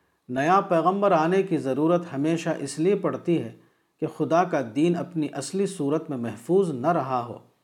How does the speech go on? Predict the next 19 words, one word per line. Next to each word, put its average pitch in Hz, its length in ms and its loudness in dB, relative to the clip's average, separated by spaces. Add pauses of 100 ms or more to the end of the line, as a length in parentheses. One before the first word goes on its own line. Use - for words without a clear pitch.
(380)
پچھلے 208 320 4
زمانے 151 440 2
میں 160 140 2
بار 123 280 2
بار 135 240 -2
ایسا 120 300 -2
ہوا 113 280 -4 (500)
کہ 135 60 -2
آسمانی 143 600 0
کتاب 151 520 0
کی 156 100 0
حامل 131 400 0
قومیں 143 560 -2
اپنی 196 340 -6
کتاب 143 460 -2
کو 139 100 0
ضائع 120 280 2
کرتی 135 400 -4
رہیں، 107 240 -6